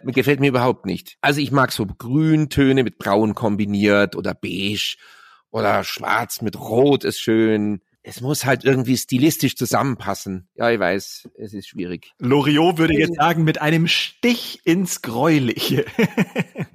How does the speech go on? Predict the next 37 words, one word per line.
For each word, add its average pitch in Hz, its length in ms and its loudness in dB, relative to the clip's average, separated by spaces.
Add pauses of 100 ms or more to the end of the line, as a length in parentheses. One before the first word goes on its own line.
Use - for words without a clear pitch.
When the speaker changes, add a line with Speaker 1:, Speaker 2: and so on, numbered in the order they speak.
Speaker 1:
Ja, 254 140 0
genau, 120 300 2
mit 123 180 2
einem 127 180 0
frechen - 540 -2
Mausgrau. 127 720 -4
Speaker 2:
Ja, 147 280 2
genau. 123 480 -2 (300)
Und 139 160 -2
dann, 190 200 0
und 165 240 -2
dann 180 180 2
Speaker 1:
<laughs> - 0 -
Speaker 2:
steht, - 580 -2
äh, 131 300 2 (280)
bei 123 220 2
Grau, 165 520 -2
Herr 131 200 0
Blomeyer 160 680 0
schlägt 127 440 -4
seine 113 300 -2
Frau. - 480 -10
<laughs> - 40 -20 (600)
Speaker 1:
Ja, 208 80 4
genau, 208 420 0 (120)
genau. 175 340 -2
Speaker 2:
Bei 135 140 -2
der 139 100 2
Farbberatung. 123 920 0
Speaker 1:
Beim - 80 -16
Farb-, - 400 -16
beim 135 200 0
Farbpsychologen, 110 920 -2
Speaker 2:
Ja, 131 220 4
Speaker 1:
genau. 110 400 0 (140)
Speaker 2:
genau. 214 120 2
<laughs> - 140 0